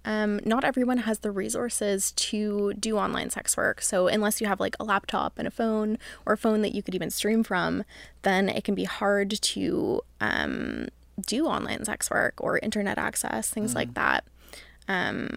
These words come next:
Speaker 1: I did know a couple of full service sex workers that did start online sex work, and it seems like an easy transition, right? Like, it seems like you're already doing sex work, so it should be easy to do online sex work.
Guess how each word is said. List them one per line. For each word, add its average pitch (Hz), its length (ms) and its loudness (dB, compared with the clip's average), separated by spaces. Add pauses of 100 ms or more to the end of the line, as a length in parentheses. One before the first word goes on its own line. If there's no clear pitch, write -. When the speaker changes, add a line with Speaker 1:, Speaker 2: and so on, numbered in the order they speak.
Speaker 1:
I 220 80 4
did 226 200 8
know 196 400 6
a - 100 2
couple 208 480 -4
of 196 340 0
full - 200 -6
service - 260 -2
sex - 240 -2
workers - 420 2
that - 180 -4
did 185 200 0
start - 400 2
online - 320 0
sex - 260 -2
work, - 400 0
and - 460 -2 (960)
it 233 160 6
seems 285 340 8
like 208 160 6
an 208 100 2
easy 196 220 2
transition, - 800 -2
right? - 220 0
Like, 196 140 0
it 208 80 -2
seems 214 200 2
like 185 140 2 (260)
you're 214 80 8
already 214 200 6
doing 180 220 2
sex - 280 0
work, - 160 -2
so 233 100 0
it 226 80 -6
should 214 120 -4
be - 120 -6
easy 196 240 0
to - 180 -2
do - 320 0
online - 420 -2
sex - 260 -4
work. - 300 0